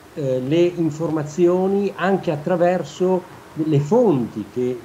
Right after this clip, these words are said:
le generano, quindi per esempio società scientifiche accreditate, ehm,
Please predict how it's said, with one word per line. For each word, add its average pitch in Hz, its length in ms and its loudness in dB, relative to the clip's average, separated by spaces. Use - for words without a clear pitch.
le 120 300 -4
generano, 107 600 -4
quindi 131 260 2
per 120 160 -2
esempio 120 460 2
società - 380 -4
scientifiche 113 600 -4
accreditate, 117 880 -2
ehm, 127 720 0